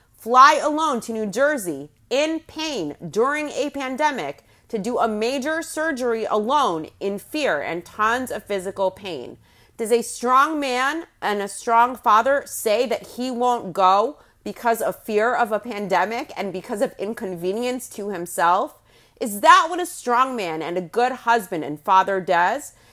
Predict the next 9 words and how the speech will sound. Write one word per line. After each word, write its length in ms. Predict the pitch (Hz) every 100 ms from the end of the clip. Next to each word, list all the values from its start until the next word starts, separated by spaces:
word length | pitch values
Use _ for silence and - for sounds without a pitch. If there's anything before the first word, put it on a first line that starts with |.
| _ -
Does 220 | 277 285
he 120 | 349
dissuade 580 | 370 - 262 320 370 392
his 220 | 302 196
daughter 400 | 196 185 160 143
in 220 | 92 196
pain 640 | - - 277 262 151 131 135 _ _ _ _ _ _ _ _
from 440 | - 233 226 220
doing 460 | 233 294 320 330